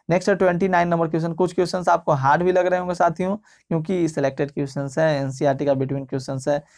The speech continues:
तो ये सब क्वेश्चंस मे भी आ सकता है, ठीक ना, मे भी आ सकता है, लेकिन क्वेश्चंस बैंक जो है वो आपका हंड्रेड परसेंट है कि उसमें से आपके जो होंगे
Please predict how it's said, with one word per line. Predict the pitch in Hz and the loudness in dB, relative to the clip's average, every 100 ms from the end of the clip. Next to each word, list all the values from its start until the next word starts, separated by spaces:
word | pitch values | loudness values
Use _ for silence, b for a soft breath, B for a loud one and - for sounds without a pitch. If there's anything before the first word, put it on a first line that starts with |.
| b - | b 0
तो | 190 | 2
ये | 202 | 4
सब | 208 | 2
क्वेश्चंस | 202 196 214 196 | 0 0 0 0
मे | 160 160 165 | 0 2 0
भी | 185 | 2
आ | 190 156 | 4 4
सकता | 151 131 127 | 2 -2 -2
है, | 123 | -2
ठीक | 131 | -2
ना, | 185 175 131 B B B - | -2 0 -2 B B B -2
मे | 147 | 0
भी | 165 | 4
आ | 185 | 4
सकता | 175 175 175 | 4 2 2
है, | |
लेकिन | 170 165 175 | 2 2 0
क्वेश्चंस | 170 175 196 220 202 | 0 -2 0 0 2
बैंक | 190 175 | 0 0
जो | 175 | 0
है | 175 185 | 4 4
वो | 175 | 6
आपका | 156 151 170 165 165 _ _ - | 4 4 4 2 0 _ _ -4
हंड्रेड | 175 185 190 | 0 0 0
परसेंट | 180 170 175 | 0 0 0
है | 175 | 0
कि | 170 | -2
उसमें | 156 160 | -2 -4
से | 156 202 208 B B - | 0 0 -2 B B 0
आपके | 139 139 170 | 0 2 2
जो | 160 | 4
होंगे | 156 156 180 | 4 2 0